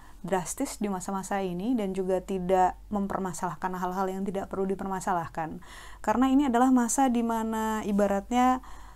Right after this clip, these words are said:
apa aja tuh salah, napas aja kayaknya salah gitu. So, lebih berhati-hati dalam membuat sebuah keputusan, membuat statement ataupun sikap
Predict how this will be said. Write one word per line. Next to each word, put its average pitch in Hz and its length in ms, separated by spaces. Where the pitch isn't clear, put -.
apa 202 240
aja 208 240
tuh 262 120
salah, 214 360
napas 214 400
aja 247 160
kayaknya 233 240
salah 180 480
gitu. 165 240
So, 269 160
lebih 240 240
berhati-hati 226 560
dalam 208 400
membuat 196 400
sebuah 180 320
keputusan, 202 560
membuat 214 320
statement 196 480
ataupun 202 400
sikap - 400